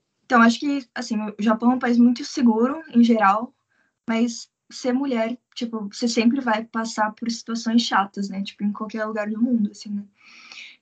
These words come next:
Então, algumas coisas que, que acontecem aqui, assim, né? É, tem vagões, né, específicos, assim, como em outros países também tem, né? Tipo, no metrô tem vagões específicos só pra mulheres, né, em horários de pico.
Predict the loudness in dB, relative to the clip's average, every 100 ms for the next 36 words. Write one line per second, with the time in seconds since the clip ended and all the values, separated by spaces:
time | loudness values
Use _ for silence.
0 | -6 -4 -2 2 2 2 0 -2 -2 -2
1 | 0 0 -2 -4 -4 -2 -4 -8 -6 -2
2 | 0 -2 -6 -10 -8 -6 -6 -6 -6 -4
3 | -6 -6 -10 -10 -12 -12 -8 -4 -4 -4
4 | _ -20 _ -8 -2 0 2 2 0 -2
5 | _ 0 4 6 4 2 4 4 4 -2
6 | -6 -6 -10 -12 -6 -8 -6 -10 -10 -8
7 | -4 -2 -2 -4 -2 2 2 0 -8 -10
8 | -8 -6 -4 -6 -6 -4 -2 -2 -2 -4
9 | -6 -10 -4 -2 -2 -6 -6 0 2 2
10 | 0 0 2 2 0 -16 -10 -8 -6 -8
11 | -8 -8 -8 -6 -4 0 6 6 6 0
12 | -4 -4 -4 -2 -2 -2 -2 -2 -2 -4
13 | -6 -6 -8 -18